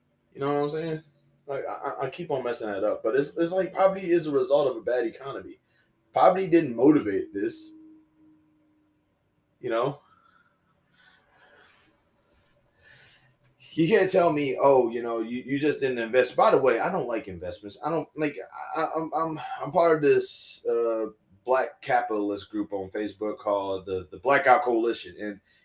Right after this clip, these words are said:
initially it was supposed to be, um, you're supposed to, like, stop, you, it was a, it was trying to do a thing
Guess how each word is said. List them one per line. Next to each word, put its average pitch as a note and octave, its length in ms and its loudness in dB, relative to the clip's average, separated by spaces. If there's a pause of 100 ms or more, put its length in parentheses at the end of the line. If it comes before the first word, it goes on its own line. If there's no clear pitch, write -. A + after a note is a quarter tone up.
(120)
initially E3+ 600 2
it D3 80 0
was C#3 180 -2
supposed D#3 380 0
to C3+ 80 -10
be, A2+ 440 -4 (840)
um, G#2+ 800 -2 (280)
you're B2 280 0
supposed B2+ 340 -2
to, B2+ 60 -6
like, A2 300 0
stop, - 420 -6
you, B2+ 280 -4 (200)
it C#3+ 40 -2
was D3+ 180 4
a, C3+ 120 -4 (180)
it D3 60 4
was D3 180 0
trying E3 300 0
to - 180 0
do C3+ 160 0
a - 60 2
thing G#2+ 500 -6